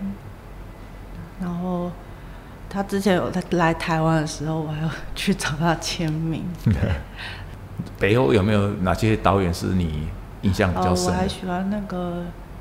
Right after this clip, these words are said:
Speaker 1: Roy Anderson。
Speaker 2: Roy Anderson，嗯。
Speaker 1: 对，然后就是他有非常强烈的个人风格，然后他以前也是拍广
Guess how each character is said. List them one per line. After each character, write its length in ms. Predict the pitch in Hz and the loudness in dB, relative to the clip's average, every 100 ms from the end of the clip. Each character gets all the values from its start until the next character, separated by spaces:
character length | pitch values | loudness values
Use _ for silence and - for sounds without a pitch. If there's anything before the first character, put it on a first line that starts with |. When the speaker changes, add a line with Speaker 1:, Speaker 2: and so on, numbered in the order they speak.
| - - - - 196 | -12 -14 -14 -6 0
Speaker 1:
Roy 480 | 202 196 202 196 - | 2 4 2 0 0
Anderson。 640 | 196 196 180 175 - - - - - | 0 2 0 -6 -8 -8 -8 -8 0
Speaker 2:
Roy 280 | 101 104 95 | 4 6 6
Anderson， 300 | 98 78 92 - - | 2 0 -4 -10 -8
嗯。 140 | 82 85 | -6 -4
Speaker 1:
对， 220 | 180 170 - 175 165 - | -4 -6 -6 -8 -12 -10
然 100 | 175 | -6
后 320 | 175 180 180 180 - - - | -2 0 0 -2 -10 -14 -6
就 140 | 226 | -4
是 160 | 214 254 | 0 2
他 400 | - 247 247 247 - - 170 | 6 8 8 6 -2 -6 2
有 240 | 185 165 | 4 4
非 260 | 165 214 214 | 4 6 8
常 420 | 180 165 165 170 - | 8 8 6 4 0
强 360 | - 175 160 170 | -2 2 4 6
烈 240 | 196 180 | 8 6
的 320 | 170 160 160 165 - - - - - - - - | 6 4 4 0 -8 -14 -14 -14 -14 -14 -8 6
个 160 | 214 | 8
人 280 | 180 156 156 | 10 8 4
风 320 | 160 175 160 170 | 2 4 6 4
格， 260 | - - - - - - - | 0 -4 -8 -12 -14 -14 -6
然 120 | - 185 | 4 8
后 100 | 208 | 10
他 120 | 240 | 10
以 80 | 180 | 8
前 400 | - 160 160 160 | 6 6 6 4
也 60 | 156 | 0
是 140 | 208 | 0
拍 260 | 202 180 165 | 2 4 2
广 200 | 165 | 2